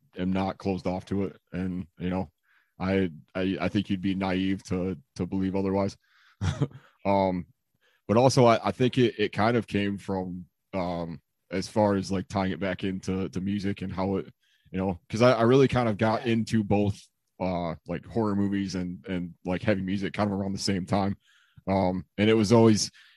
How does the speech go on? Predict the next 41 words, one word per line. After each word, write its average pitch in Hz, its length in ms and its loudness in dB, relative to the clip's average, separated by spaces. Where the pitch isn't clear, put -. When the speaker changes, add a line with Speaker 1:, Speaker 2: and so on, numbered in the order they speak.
Speaker 1:
you 98 100 0
know, 98 180 4
specifically, 127 800 4
I 101 60 4
remember 101 320 2
being 98 480 0
really 101 380 2
into, 98 200 -4
like, 87 160 -4
zombie 92 320 -4
movies 90 480 -6
and 92 280 -4
just 95 160 -6
kind 95 160 -2
of 87 80 -6
seeing 98 220 -2
that, 95 160 -2
but 98 100 -4
that's 113 300 2
a 107 100 -2
bit 95 180 4
more 95 180 2
of, 92 60 -4
like, 92 160 -2
a, 92 120 -4
you 92 80 -2
know, 92 180 0
a 95 60 -6
fantasy 104 720 2
side 95 340 0
of, 90 220 -2
you 98 100 0
know, 87 280 -2
of 92 240 -8
horror 92 360 0
and, 92 220 -4
and 92 280 -6
telling 92 260 0
that 95 180 -2
story. 92 300 -2
But, 98 280 -2